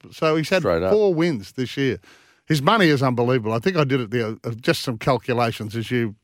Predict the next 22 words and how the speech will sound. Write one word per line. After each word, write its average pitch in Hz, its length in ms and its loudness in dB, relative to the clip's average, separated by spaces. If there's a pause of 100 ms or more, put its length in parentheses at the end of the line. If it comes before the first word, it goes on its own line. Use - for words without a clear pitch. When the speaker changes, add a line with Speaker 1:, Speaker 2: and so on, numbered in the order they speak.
(100)
Speaker 1:
may 127 340 0
have 104 160 -4
heard. 107 260 -2
You 113 80 0
know, 110 100 0
I, 117 160 0
I 127 120 0
love 131 380 4 (140)
the 110 80 -12
salary 127 480 -2
stuff 139 340 0
and 131 80 -2
all 127 120 0
that 131 140 -2
sort 127 160 -2
of 135 80 0
thing. 147 100 -8
So 123 180 -4 (380)
I 196 140 8
reckon 175 500 2 (260)
he's 131 240 0
made 131 460 0